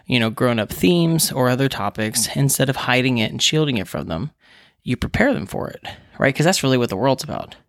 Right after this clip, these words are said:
right? You can't hide your kids from everything in the world. Um, so what, what did we do? We sat and said, "Hey, listen, there's gonna be some words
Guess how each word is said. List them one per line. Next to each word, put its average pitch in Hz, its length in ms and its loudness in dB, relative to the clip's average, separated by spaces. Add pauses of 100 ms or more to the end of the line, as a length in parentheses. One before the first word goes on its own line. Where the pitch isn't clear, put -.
right? 113 160 4
You 117 100 2
can't - 300 0
hide 120 260 0
your 98 80 -4
kids - 420 -4
from 107 220 -6
everything 98 300 -4
in 80 60 -6
the 80 80 -6
world. 78 320 -8 (400)
Um, 110 340 -4
so 123 320 2
what, 147 380 0
what 127 240 0
did 143 100 2
we 151 140 2
do? 156 160 2
We 120 80 0
sat 123 260 2
and 127 100 0
said, 123 140 0
"Hey, 123 140 2
listen, 117 360 -2 (1000)
there's 151 160 2
gonna 170 160 4
be 156 80 4
some 196 220 2
words 110 520 -4